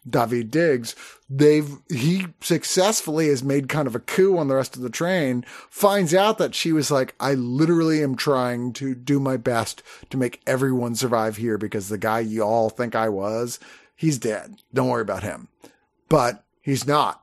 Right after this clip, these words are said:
'cause in the last episode, it turns out he had a secondary train that he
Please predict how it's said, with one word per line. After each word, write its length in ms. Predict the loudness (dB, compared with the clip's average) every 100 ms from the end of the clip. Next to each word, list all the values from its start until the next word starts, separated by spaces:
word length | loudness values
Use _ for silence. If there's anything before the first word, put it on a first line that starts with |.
| -4
'cause 200 | -2 -2
in 60 | 0
the 40 |
last 280 | 2 2 2
episode, 420 | -2 0 0 0
it 80 | -2
turns 260 | -2 0 0
out 280 | 0 0 -6 -20
he 120 | _ 2
had 140 | 4
a 40 | 4
secondary 560 | 2 2 2 2 2
train 540 | 0 -2 -2 -6 -8 -16 -20 -20 _
that 180 | 0 2
he 300 | 2 2 2